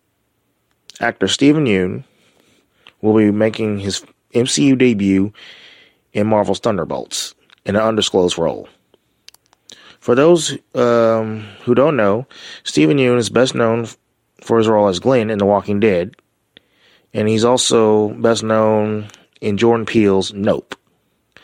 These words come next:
So far, um,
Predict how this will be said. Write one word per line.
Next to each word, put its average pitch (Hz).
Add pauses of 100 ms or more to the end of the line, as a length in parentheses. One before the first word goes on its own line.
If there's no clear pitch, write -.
(880)
So -
far, 117 (180)
um, 107